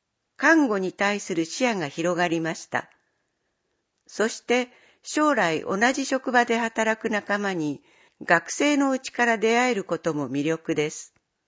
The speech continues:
実習や国家試験、テストのことなどを話して、刺激を受けたり、気持ちが楽になったりします。こうした交流を通して、自分のなりたい看護師像が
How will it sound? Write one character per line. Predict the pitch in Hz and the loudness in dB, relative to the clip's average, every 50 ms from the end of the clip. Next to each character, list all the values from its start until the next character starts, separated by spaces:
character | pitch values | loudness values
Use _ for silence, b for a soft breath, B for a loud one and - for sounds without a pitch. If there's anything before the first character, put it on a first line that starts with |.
| _ _ _ _ _ _ _ _ _ _ _ _ _ _ _ _ _ _ _ _ _ _ _ | _ _ _ _ _ _ _ _ _ _ _ _ _ _ _ _ _ _ _ _ _ _ _
実 | - - 208 202 - - - - 254 | -6 -4 -4 -4 -4 -6 -6 -2 0
習 | 262 262 262 | 2 2 4
や | 247 240 233 | 4 2 0
国 | 233 - 214 196 196 - - | 0 -2 -4 -4 -4 -4 -2
家 | - 226 262 | -2 -2 -2
試 | - - - - | -2 -8 -10 -6
験、 | - 175 165 143 127 - - b b b b b b b b b b _ | -4 -4 -4 -4 -8 -10 -14 b b b b b b b b b b _
テ | - 269 311 | 0 0 0
ス | - - | 0 0
ト | - 240 220 | 0 0 0
の | 208 196 | 0 -2
こ | - 196 202 | -4 -4 -2
と | - 226 | 0 0
な | 226 214 202 | 2 2 2
ど | 175 175 170 160 160 | 2 2 2 2 0
を | 156 | -2
話 | 170 165 170 170 185 - | -4 -4 -4 -4 -4 -6
し | - | -8
て、 | - - 151 151 151 b b b b b b b b b b | -6 -4 -4 -4 -4 b b b b b b b b b b
刺 | - - - 208 | -6 -4 -2 0
激 | 262 269 277 - - 247 254 | 0 0 0 0 0 2 4
を | 254 247 247 | 4 4 4
受 | 240 240 - 247 | 2 0 -2 -2
け | 247 | 0
た | - 180 160 | 0 0 0
り、 | 156 160 156 - b b b b b b | 0 0 -2 -2 b b b b b b
気 | - 214 | -4 -2
持 | 220 254 277 269 | 0 0 0 0
ち | - 254 | 0 0
が | 240 233 226 | 4 4 4
楽 | 220 208 208 - 311 294 | 4 4 2 4 4 4
に | 277 247 | 4 4
な | 196 180 180 | 2 0 -2
っ | - - | -4 -6
た | 156 143 | -6 -6
り | 135 139 | -6 -6
し | - - 139 | -8 -8 -8
ま | 139 139 156 | -6 -8 -8
す。 | - - - - _ _ _ _ _ _ _ _ _ _ _ _ _ _ _ _ _ _ _ _ _ _ _ _ _ _ _ _ - | -10 -12 -16 -18 _ _ _ _ _ _ _ _ _ _ _ _ _ _ _ _ _ _ _ _ _ _ _ _ _ _ _ _ -2
こ | - 247 277 339 | 0 2 2 2
う | |
し | - - | 0 -2
た | - 277 262 - | 0 0 0 2
交 | - 262 254 247 247 | 2 4 4 4 4
流 | 226 240 240 233 233 | 4 2 2 2 2
を | 233 226 | 2 2
通 | - - 240 233 214 208 | 0 0 0 0 0 -2
し | - - | -4 -6
て、 | _ - 160 160 160 - b b b b b b b - | _ 0 0 0 -2 -4 b b b b b b b -10
自 | 147 170 220 | -6 -4 -2
分 | 208 240 277 277 262 262 | 0 2 2 2 2 2
の | 262 254 240 - | 0 0 -2 -2
な | - 220 220 | -2 -2 0
り | 226 269 277 | 0 -2 -2
た | - 302 294 285 | 0 2 2 2
い | 226 | 0
看 | - - 214 214 220 220 220 | -2 -2 -2 -2 0 0 0
護 | 214 226 | 0 -2
師 | - - 226 | -2 -4 -4
像 | 185 190 185 175 165 147 | -2 0 0 0 0 -2
が | 143 147 156 160 | -2 -4 -4 -6